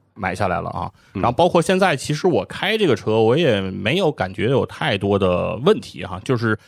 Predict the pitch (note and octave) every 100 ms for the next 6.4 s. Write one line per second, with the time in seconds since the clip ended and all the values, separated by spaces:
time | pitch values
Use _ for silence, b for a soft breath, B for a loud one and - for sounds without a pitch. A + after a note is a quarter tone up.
0 | b - G#3 F#3+ G2+ A#2 B2 A2 G2+ F#3
1 | - F2+ F#2+ B2 D3 A#2 G#2+ A2+ - G#2
2 | F#2+ G2 G2 G2+ G2+ - C3 B2 C3 C3+
3 | A2 G#2+ G#2 A#2 A#2+ B2 A#2+ _ _ _
4 | G2+ F#2+ G2+ A#2 A#2 - b - A#2 A2+
5 | A#2+ G#2 G#2 A#2+ A2 F2 - F#2 F#2+ F#2+
6 | F2+ G2+ G2